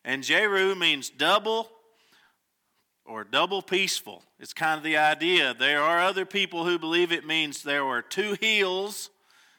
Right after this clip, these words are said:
of peace, and the city had kind of two main hills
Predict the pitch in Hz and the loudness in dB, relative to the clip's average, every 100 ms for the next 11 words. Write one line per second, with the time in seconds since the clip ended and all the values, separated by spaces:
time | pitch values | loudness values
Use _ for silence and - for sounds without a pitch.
0 | _ _ _ _ - 127 - 165 175 135 | _ _ _ _ -10 -10 -6 -4 -2 -2
1 | - - - - _ _ _ - 117 120 | -2 -4 -6 -10 _ _ _ -14 -10 -10
2 | 110 _ - 113 160 160 156 147 139 139 | -12 _ -14 -8 -2 0 0 -4 -4 -4
3 | - 151 147 127 - 151 143 139 139 139 | -6 -6 -4 -6 -6 -8 -6 -8 -8 -8
4 | 117 110 _ _ _ _ - - 180 180 | -12 -20 _ _ _ _ -8 -2 0 2
5 | 180 175 - | 0 -2 -8